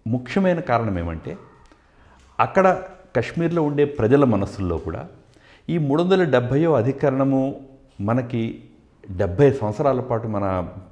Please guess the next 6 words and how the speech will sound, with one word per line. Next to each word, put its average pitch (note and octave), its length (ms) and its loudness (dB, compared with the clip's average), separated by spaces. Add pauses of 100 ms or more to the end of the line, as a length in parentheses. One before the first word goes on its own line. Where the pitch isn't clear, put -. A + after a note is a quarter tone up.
(200)
భూమి G2+ 200 -2
మీద, G2+ 220 0
మన F#2+ 260 0
రాష్ట్రంలో F#2+ 600 0
అమల్లో F#2 280 -2
ఉన్నప్పటికీ, F2+ 580 -6